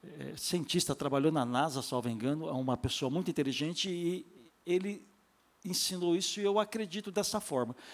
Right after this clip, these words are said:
que depois que Deus tirou o, o barro da terra e moldou, o homem se tornou um cadáver, porém sem vi-, claro, cadáver sem vida, sem vida.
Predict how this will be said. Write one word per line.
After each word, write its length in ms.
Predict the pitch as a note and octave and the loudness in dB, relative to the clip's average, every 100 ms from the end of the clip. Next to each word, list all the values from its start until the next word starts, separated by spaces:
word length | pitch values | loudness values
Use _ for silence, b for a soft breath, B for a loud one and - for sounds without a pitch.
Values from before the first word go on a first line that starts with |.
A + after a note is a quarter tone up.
| B | B
que 140 | - C#3+ | 2 2
depois 500 | C#3 C#3+ - G#3+ G#3+ | 6 4 8 6 6
que 140 | G3+ | 2
Deus 320 | D3+ D#3+ C3 C3+ C#3+ - - | 6 6 6 0 -2 -6 -8
tirou 340 | - D3 F3+ | 0 6 10
o, 460 | E3+ D3 D3+ C3+ C#3+ | 8 6 0 -2 -2
o 40 | |
barro 400 | A#2 B2 D#3+ C#3 | -2 2 4 4
da 100 | C#3 | 2
terra 280 | B2+ C#3+ B2 | 2 0 2
e 40 | C#3 | 2
moldou, 480 | B2 B2+ E3+ E3+ B B B | 2 6 6 6 B B B
o 80 | D#3+ | 10
homem 240 | F3 G#3 | 10 10
se 140 | - A3 | 4 2
tornou 300 | G#3 F#3 G3+ | 2 4 4
um 100 | G#3+ | 2
cadáver, 640 | - F#3+ A2 G2 F#2+ F#2 - _ b b C3 B2+ | 0 0 2 -2 -2 -6 -10 _ b b -10 0
porém 280 | D#3 D#3 D#3 | 6 6 6
sem 220 | - F#3 | 0 -2
vi-, 240 | C3+ C3 - | 0 -2 -2
claro, 360 | - D3 G#2+ | -2 0 0
cadáver 440 | F#2+ G#2+ G2+ G#2+ B2+ | 0 -2 0 0 0
sem 200 | - F3+ | -2 -4
vida, 260 | A#2 G#2 - _ _ _ B B - | -4 -8 -12 _ _ _ B B -4
sem 240 | - F#3 | 4 6
vida. 360 | C3+ A2+ G#2 | 6 4 2